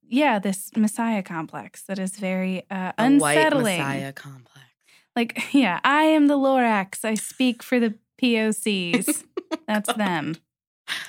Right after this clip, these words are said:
Speaker 1: So, and then I went into the, uh, into a, um, a, an indigenous newspaper called Indian Country Today,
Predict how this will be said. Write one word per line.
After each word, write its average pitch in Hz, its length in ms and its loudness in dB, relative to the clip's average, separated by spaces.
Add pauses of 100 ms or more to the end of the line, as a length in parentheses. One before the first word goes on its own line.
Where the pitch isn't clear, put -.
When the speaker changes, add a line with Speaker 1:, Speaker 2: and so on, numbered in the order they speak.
(500)
Speaker 1:
So, 359 220 2
and 320 120 8
then 349 120 8
I 320 80 6
went 294 180 4
into 277 220 4
the, 240 280 2
uh, 220 240 2
into 226 560 2
a, 202 480 0
um, 190 640 -2 (880)
a, 240 240 0
an 208 240 4 (320)
indigenous 285 480 6
newspaper 269 500 2
called 247 340 2 (100)
Indian 254 460 4
Country 240 360 2
Today, 208 520 0